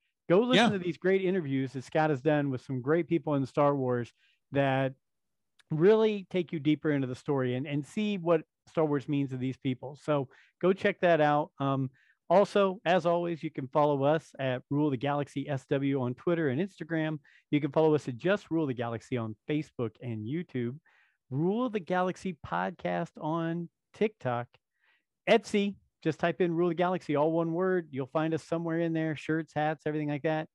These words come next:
Speaker 1: Last but not least, after you listen to this and you want a full detailed copy of what Scott just read, email us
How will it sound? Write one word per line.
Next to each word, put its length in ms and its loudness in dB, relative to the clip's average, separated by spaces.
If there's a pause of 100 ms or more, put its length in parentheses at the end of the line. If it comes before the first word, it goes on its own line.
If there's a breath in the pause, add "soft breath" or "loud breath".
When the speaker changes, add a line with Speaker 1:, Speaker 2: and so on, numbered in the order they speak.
(220)
Speaker 1:
Last 240 0
but 100 -4
not 160 -2
least, 320 0 (380)
after 260 0
you 100 2
listen 300 0
to 60 2
this 180 -2
and 140 -4
you 140 -2
want 180 -2
a 140 -4 (240)
full 340 2
detailed 520 -2
copy 380 -2
of 80 -2
what 200 -4
Scott 280 -2
just 220 -6
read, 300 0 (420 soft breath)
email 380 6
us 240 2